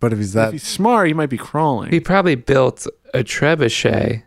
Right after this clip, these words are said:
Speaker 3: and secretly attached it to his crib.
Speaker 2: Oh,
Speaker 3: that his
Speaker 2: yeah,
Speaker 3: parents
Speaker 2: yeah,
Speaker 3: haven't
Speaker 2: yeah.
Speaker 3: seen yet,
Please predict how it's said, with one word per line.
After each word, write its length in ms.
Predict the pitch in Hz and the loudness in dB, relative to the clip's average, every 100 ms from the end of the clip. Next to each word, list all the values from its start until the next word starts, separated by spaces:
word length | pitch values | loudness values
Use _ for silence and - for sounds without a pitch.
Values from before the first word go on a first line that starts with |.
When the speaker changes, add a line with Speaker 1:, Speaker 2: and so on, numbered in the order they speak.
| _ - | _ -4
Speaker 3:
and 160 | 120 | -4
secretly 540 | 113 - 131 135 127 117 | -2 -2 0 2 2 2
attached 540 | 110 - 117 113 - | 0 0 0 0 -2
it 160 | - - | -2 -2
to 140 | 110 | -4
his 180 | 107 - | -4 -6
crib. 560 | - - 110 104 104 - _ 123 | -4 0 0 0 -4 -16 _ -2
Speaker 2:
Oh, 760 | 127 139 147 147 151 147 143 | 0 2 2 2 2 2 2
Speaker 3:
that 140 | 139 113 | 0 0
his 120 | 107 | -4
Speaker 2:
yeah, 120 | 123 | -2
Speaker 3:
parents 360 | 127 120 110 120 | -2 0 -2 -2
Speaker 2:
yeah, 80 | 110 | -2
Speaker 3:
haven't 180 | 104 120 | -2 -6
Speaker 2:
yeah. 20 | 117 | -2
Speaker 3:
seen 280 | 127 117 | 0 0
yet, 320 | 101 98 101 | 0 -2 -4